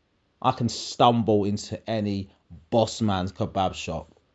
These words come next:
Six quid I'm getting at. Mixed sheesh. Burger sauce, chili sauce. Lamb dono, bu-, burger sauce, chili sauce. Garlic sauce. Everything. Or salad.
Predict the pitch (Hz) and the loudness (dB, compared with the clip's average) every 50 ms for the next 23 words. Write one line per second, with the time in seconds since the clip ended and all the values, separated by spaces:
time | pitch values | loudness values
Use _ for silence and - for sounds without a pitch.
0 | _ _ _ _ _ _ _ - - - 120 - - - - - 107 92 76 76 | _ _ _ _ _ _ _ -18 -4 -2 -2 -2 -2 -6 -6 -4 -4 -2 -2 -4
1 | 80 80 82 - - 78 82 87 - - _ _ _ _ _ _ _ _ - 87 | -6 -6 -8 -8 -8 -8 -8 -8 -8 -10 _ _ _ _ _ _ _ _ -8 -6
2 | 90 - - - - - 95 92 104 - - - - - _ _ _ _ _ _ | -6 -6 -6 -6 -4 -2 -2 -2 -2 -4 -8 -12 -14 -16 _ _ _ _ _ _
3 | _ _ _ _ _ _ _ _ _ _ _ _ _ _ _ _ _ _ _ _ | _ _ _ _ _ _ _ _ _ _ _ _ _ _ _ _ _ _ _ _
4 | _ _ _ _ _ _ _ _ _ _ - 139 139 135 131 175 175 170 170 - | _ _ _ _ _ _ _ _ _ _ 2 2 2 4 4 2 2 2 2 0
5 | - 170 147 151 - 175 180 180 - - - _ _ _ _ _ _ _ _ _ | 0 2 2 2 2 2 2 2 -2 -8 -20 _ _ _ _ _ _ _ _ _
6 | _ _ _ _ 90 120 139 156 139 165 165 165 170 165 143 135 - - - - | _ _ _ _ 2 2 2 4 4 4 4 4 4 4 2 0 0 0 -6 -16
7 | - - 139 151 147 143 - 160 156 - - 170 156 156 156 165 165 165 165 - | -2 0 2 2 2 2 0 -2 -2 0 -2 0 0 0 2 2 0 0 -2 -8
8 | - - _ _ _ _ _ _ _ _ _ _ _ _ _ _ _ _ _ _ | -18 -20 _ _ _ _ _ _ _ _ _ _ _ _ _ _ _ _ _ _
9 | _ _ _ _ _ _ _ _ _ _ _ _ _ _ _ _ _ _ _ _ | _ _ _ _ _ _ _ _ _ _ _ _ _ _ _ _ _ _ _ _
10 | _ _ _ _ _ _ _ _ _ _ - 139 147 147 147 - 165 165 165 - | _ _ _ _ _ _ _ _ _ _ 4 4 4 4 2 0 -2 -2 -2 -4
11 | - - - _ _ _ _ _ _ _ _ _ _ _ _ _ _ _ _ _ | -8 -12 -16 _ _ _ _ _ _ _ _ _ _ _ _ _ _ _ _ _
12 | _ _ _ _ _ _ _ _ _ _ _ _ _ _ _ _ _ _ _ _ | _ _ _ _ _ _ _ _ _ _ _ _ _ _ _ _ _ _ _ _
13 | - 135 143 151 175 185 185 - _ - - _ _ _ _ - 156 156 175 180 | 0 2 2 4 2 0 0 -6 _ -20 -20 _ _ _ _ 2 2 6 6 6
14 | 175 180 190 - - | 6 6 4 0 -6